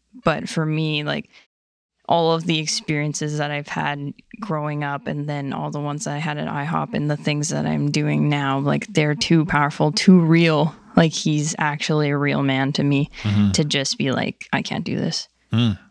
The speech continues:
Speaker 1: Because for most people who aren't in the prayer room setting, God is just a religion
Speaker 2: Mm.
Speaker 1: and he's not a real person.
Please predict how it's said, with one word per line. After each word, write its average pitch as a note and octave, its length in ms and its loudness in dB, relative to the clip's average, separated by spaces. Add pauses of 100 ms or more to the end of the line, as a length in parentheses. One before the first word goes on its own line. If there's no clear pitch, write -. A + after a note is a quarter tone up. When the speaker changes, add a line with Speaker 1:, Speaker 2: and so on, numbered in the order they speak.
Speaker 1:
Because D3+ 440 0
for D3+ 200 0
most D3+ 400 0
people C#3+ 560 0 (280)
who D#3 180 2
aren't D3 260 0
in D3+ 160 -2
the C#3 80 0
prayer C#3+ 340 -2
room C3 280 -2
setting, C3 540 -4 (160)
God C3+ 280 -4
is C3+ 160 -4
just - 420 -8 (220)
a D3+ 100 -6
religion C3+ 600 -8 (500)
Speaker 2:
Mm. A#2 140 2
Speaker 1:
and D#3 100 -4
he's D3 240 -8
not C3 240 -8
a - 60 -8
real - 240 -8
person. - 480 -6